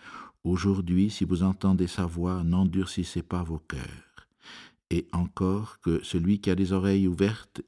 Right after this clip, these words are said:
écoute ce que l'Esprit dit aux églises. Or, que dit-il ? «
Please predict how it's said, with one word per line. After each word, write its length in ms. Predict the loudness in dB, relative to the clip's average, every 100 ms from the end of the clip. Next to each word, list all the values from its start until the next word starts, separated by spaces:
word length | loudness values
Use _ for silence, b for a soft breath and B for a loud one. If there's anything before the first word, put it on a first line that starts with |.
| -8
écoute 380 | -6 -4 -4
ce 100 | -4
que 100 | -4
l'Esprit 600 | -2 -2 -4 -12 -6 -4
dit 200 | -2 -4 -2
aux 80 | -2
églises. 840 | -4 -6 -8 -8 -8 -12 -14 -16 _ _ _ _ -4
Or, 500 | -2 -2 -4 -12 -20 _
que 80 | -6
dit-il ? « 720 | -4 -6 -8 -10 -8 -10 -16